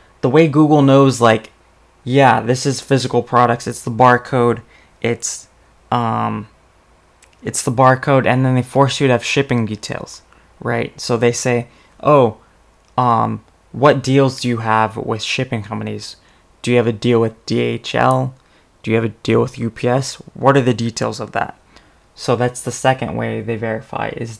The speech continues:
they have, um, you put the shipping details in. And then, okay, so that was Aero Drawings with Google. Now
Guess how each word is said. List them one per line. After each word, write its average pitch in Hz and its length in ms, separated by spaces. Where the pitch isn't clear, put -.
they 113 160
have, 107 520
um, 107 380
you 113 260
put 131 380
the 117 100
shipping - 420
details - 460
in. - 140
And 131 180
then, 135 160
okay, 120 400
so 139 220
that 147 240
was 143 160
Aero 131 320
Drawings 110 560
with 127 220
Google. 127 420
Now 123 480